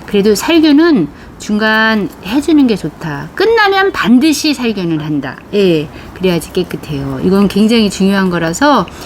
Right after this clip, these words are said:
곰팡이병을 예방하려면, 어, 이 살균제는, 음, 해주셔야 돼요. 예. 그래서, 음, 하나를 꼭 준비해 놓으셨다가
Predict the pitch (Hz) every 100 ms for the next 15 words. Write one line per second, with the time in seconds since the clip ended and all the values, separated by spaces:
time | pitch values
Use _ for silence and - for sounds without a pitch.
0 | - - - 233 262 269 262 240 226 220
1 | 185 190 208 190 180 196 294 349 - -
2 | - - - 143 135 143 - - - -
3 | - 160 - 294 302 294 254 202 247 262
4 | 143 160 - - - - - - - 190
5 | 175 160 156 175 - - - - - -
6 | - 254 262 247 226 190 180 170 185 185
7 | 160 190 208 214 190 165 165 - - -
8 | - 185 175 185 - - - 170 170 202
9 | 240 214 - 240 - 208 214 247 254 240
10 | 208 185 190 226 185